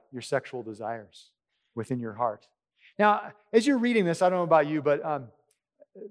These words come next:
there, there may be some that say, "Well, wait a minute, I, I don't understand. How is it that simply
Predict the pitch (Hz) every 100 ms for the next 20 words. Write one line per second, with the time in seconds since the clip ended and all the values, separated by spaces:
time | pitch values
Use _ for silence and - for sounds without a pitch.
0 | - 196 208 226 202 226 233 - 196 190
1 | 170 - 156 156 180 269 240 156 139 -
2 | - 262 262 226 - 208 180 123 _ _
3 | _ _ - 226 285 254 170 165 165 160
4 | - 196 190 180 165